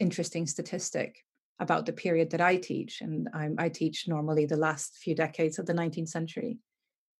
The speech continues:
And there you have a literacy rate, um, of about ten to fifteen percent. So the people who were reading in Mexico in the end of the nineteenth century and the beginning of the twentieth, I think that the literacy rates start going up definitely in the twentieth century,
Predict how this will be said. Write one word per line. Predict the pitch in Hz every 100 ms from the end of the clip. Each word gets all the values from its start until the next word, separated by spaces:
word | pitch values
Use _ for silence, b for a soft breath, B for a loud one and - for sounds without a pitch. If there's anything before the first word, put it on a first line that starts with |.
| _
And | 185 185
there | 226
you | 240 208
have | 180 196 185 180 175 - - -
a | 190
literacy | 202 208 180 170 170
rate, | 160 151 151 - _ _ -
um, | 160 156 156 -
of | 160
about | 165 160 156 - _ _ _ _ _ -
ten | - 151 147 147
to |
fifteen | 160 160 147 156 151
percent. | 156 156 147 - _ _ _ _ _ _ _ _ _ _ _
So | - 208 185 170
the | - 175 240
people | 233 247
who | 247
were | 214 190 196
reading | 208 196 165 156 -
in | 180 175
Mexico | 190 - 185 175 165 160 -
in | 175
the | 170 170
end | 175 175
of |
the | 165 156
nineteenth | 160 170 160
century | 180 180 180 170 165 - - _
and | 180
the | 165 165
beginning | 170 170 165
of | 156
the | 156
twentieth, | - 302 277 214 160
I | 165
think | 160 165 165
that | 170
the | 175 180
literacy | 190 185 175 -
rates | 160 160
start | 160 160 156
going | 156 151 156
up | 160
definitely | - 160 156 - 165
in | 165
the | -
twentieth | 160 156
century, | - 196 - 165 156